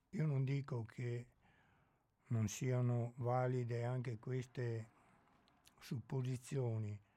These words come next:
no? Cioè quelle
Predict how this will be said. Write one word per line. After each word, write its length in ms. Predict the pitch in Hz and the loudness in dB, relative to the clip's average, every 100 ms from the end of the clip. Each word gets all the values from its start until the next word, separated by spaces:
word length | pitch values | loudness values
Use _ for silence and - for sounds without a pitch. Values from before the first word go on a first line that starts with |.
| _ _ _ | _ _ _
no? 260 | 123 120 123 - _ _ _ - - - - - - - - - - - - - | -4 -4 -4 -12 _ _ _ -20 -20 -20 -20 -20 -20 -20 -20 -20 -20 -20 -20 -8
Cioè 360 | 127 117 117 | -2 0 0
quelle 600 | - 120 120 123 123 117 | -2 -2 0 0 0 -2